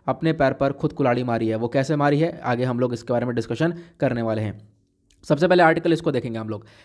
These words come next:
यहाँ पर ऑथर क्या लिखते हैं, ऑथर लिखते हैं कि जो इंडिया है, देखो आज के टाइम पर इंडिया की इकोनॉमी काफ़ी तेज़ी से ग्रो हो रही है,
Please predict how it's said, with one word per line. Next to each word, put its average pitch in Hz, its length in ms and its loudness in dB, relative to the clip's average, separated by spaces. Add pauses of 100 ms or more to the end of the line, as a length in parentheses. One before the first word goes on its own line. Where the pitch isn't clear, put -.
यहाँ 160 180 4
पर 190 180 4
ऑथर 165 300 4
क्या 156 100 0
लिखते 120 260 -2
हैं, 101 120 -12 (380)
ऑथर 170 240 4
लिखते 202 260 0
हैं 190 180 0
कि 196 120 -2
जो 190 160 0
इंडिया 160 320 4
है, 120 340 -4
देखो 156 300 0 (280)
आज 165 260 4
के 196 80 0
टाइम 175 160 0
पर 180 120 2
इंडिया 156 280 2
की 165 120 0
इकोनॉमी 143 380 2
काफ़ी 139 320 -2
तेज़ी 151 160 -4
से 156 120 -2
ग्रो 147 200 2
हो 147 160 2
रही 139 160 2
है, 131 100 -6